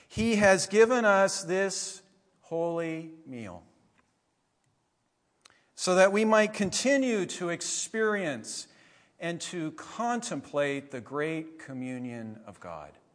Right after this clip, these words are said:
To be converted by it again and again. To be nourished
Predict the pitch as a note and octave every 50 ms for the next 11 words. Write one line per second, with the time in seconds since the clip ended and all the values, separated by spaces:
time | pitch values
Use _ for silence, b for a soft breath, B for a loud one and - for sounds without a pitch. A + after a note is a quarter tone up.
0 | _ _ _ _ _ _ _ _ - - - _ _ _ _ _ _ _ _ _
1 | _ _ _ _ _ _ _ _ _ _ _ _ _ _ _ _ _ _ _ _
2 | _ _ _ _ _ _ _ _ _ _ _ _ _ _ _ _ _ _ _ _
3 | _ _ _ _ _ _ _ _ _ _ _ _ _ _ _ _ _ _ _ _
4 | _ _ _ _ _ _ _ - - D3 C3+ D#3+ D#3+ D#3 D#3+ - D#3 C3+ A2 D3+
5 | E3+ F3+ F3 F3 D#3 A#2+ - B2 A#2+ A#2+ A#2 A#2 A#2 A2+ A2+ - - - - G#2+
6 | G#2+ G2 - - A#2+ B2 B2 A#2+ A2+ G2+ F2+ E2 D#2+ D#2+ _ _ _ _ _ _
7 | _ _ _ _ _ _ _ _ G2+ G2 G2 F#2 F#2 G2+ G2 G2+ A2+ B2 D3+ F#3+
8 | G3+ - _ _ _ _ _ _ _ _ _ _ _ _ _ _ _ _ _ _
9 | _ _ _ _ _ _ _ _ b b b b b b b b b b - G3
10 | F3+ D3 F#3 F3 E3+ E3+ E3+ E3+ F3 E3+ F3+ F#3+ G3 G#3+ A3 G#3+ G#3 G3 F#3 -
11 | - - - - - -